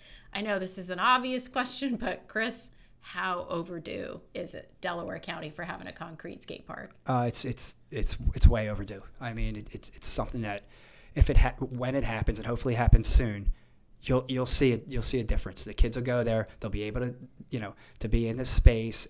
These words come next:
Speaker 2: and you're not, you're not ripping up somebody's curb anymore or, or finding these places spot where you get, you get kicked out. This is for them. You know, this is for them. You gotta take care of the youth.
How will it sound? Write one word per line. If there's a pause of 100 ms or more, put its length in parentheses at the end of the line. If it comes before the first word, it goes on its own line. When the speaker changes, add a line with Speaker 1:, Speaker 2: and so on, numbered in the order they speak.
Speaker 2:
and (300)
you're
not,
you're
not
ripping
up
somebody's
curb
anymore
or,
or
finding
these
places
spot
where
you
get,
you
get
kicked
out.
This
is
for
them. (120)
You
know,
this
is
for
them. (260)
You
gotta
take
care
of
the
youth.